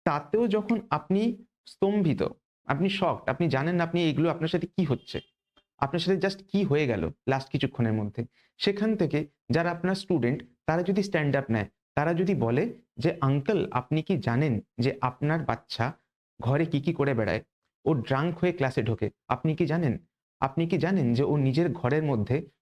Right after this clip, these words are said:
সবসময় ড্রিঙ্কস, উইড, অ্যালকোহল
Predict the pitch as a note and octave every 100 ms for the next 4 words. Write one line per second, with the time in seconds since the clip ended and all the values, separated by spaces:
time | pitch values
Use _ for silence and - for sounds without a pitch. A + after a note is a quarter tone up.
0 | _ - D3 - E3 D#3+ E3+ E3 A#2 -
1 | D3+ E3 E3+ E3 - - G3+ E3+ E3+ F3
2 | D3 - _ _ - D3+ D#3+ F3 D#3 E3
3 | F3+